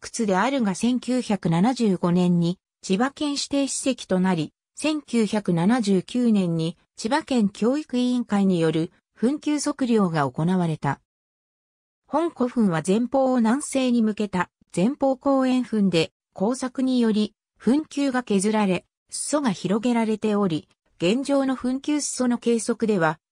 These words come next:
墳丘長約百メートル、後円部径六十メートル、前方部幅五十五メートルほどであるが、本来の墳丘規模は全長九十メートル、後円部径四十七メートル、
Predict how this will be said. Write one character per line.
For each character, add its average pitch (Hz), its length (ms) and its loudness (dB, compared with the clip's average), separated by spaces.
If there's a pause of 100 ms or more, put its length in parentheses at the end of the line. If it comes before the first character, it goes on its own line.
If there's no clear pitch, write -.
(100)
墳 262 260 -2
丘 285 260 0
長 165 400 0 (240)
約 247 260 -2
百 190 320 -2
メ 254 160 0
ー - 20 0
ト 190 180 -2
ル、 175 180 -2 (220)
後 254 260 0
円 302 220 -2
部 294 160 0
径 262 260 -2
六 160 280 -2
十 269 200 0
メ 254 180 0
ー - 20 0
ト 170 180 -2
ル、 160 180 -2 (240)
前 220 240 0
方 269 220 -2
部 247 140 0
幅 226 260 0
五 175 180 2
十 285 280 0
五 311 120 -2
メ 302 180 -2
ー 302 40 -4
ト 277 140 -4
ル 277 100 -2
ほ 262 140 -2
ど 240 120 2
で 220 140 2
あ 208 100 2
る 190 120 0
が、 160 220 -2 (220)
本 294 260 0
来 233 200 2
の 165 80 0
墳 233 240 -2
丘 254 240 -2
規 247 240 -4
模 190 80 2
は 165 200 2 (200)
全 214 240 0
長 262 260 -2
九 285 280 -2
十 277 260 0
メ 262 180 0
ー 240 40 -2
ト 185 160 -2
ル、 170 200 0 (220)
後 254 260 0
円 302 220 -2
部 277 120 -4
径 254 260 0
四 254 260 -2
十 202 180 2
七 170 280 2
メ 254 140 0
ー 220 40 -2
ト 165 160 -4
ル、 160 180 -6